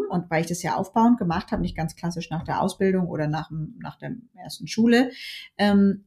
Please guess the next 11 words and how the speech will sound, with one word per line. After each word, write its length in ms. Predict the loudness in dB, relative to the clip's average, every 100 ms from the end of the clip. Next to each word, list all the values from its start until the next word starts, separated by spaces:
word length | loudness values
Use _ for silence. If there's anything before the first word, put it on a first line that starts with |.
| _ _ -4
hatte 220 | 0 2
ich 160 | 2 2
wirklich 280 | 2 0
Schwierigkeiten 1000 | 0 2 2 2 0 0 4 4 4 0 0
auch, 600 | 0 2 2 0 -4 _ _ -20 -20 _ _
ähm, 1000 | 2 6 8 8 10 10 10 10 8 2 _ _ _ _ _ _ _ _ _ _ _ _ _ _ _ 2
einen 340 | 4 4 2
Job 240 | 0 0
zu 80 | 0
finden. 400 | 2 4 6 6
Warum? 580 | 4 2 2 4 6 6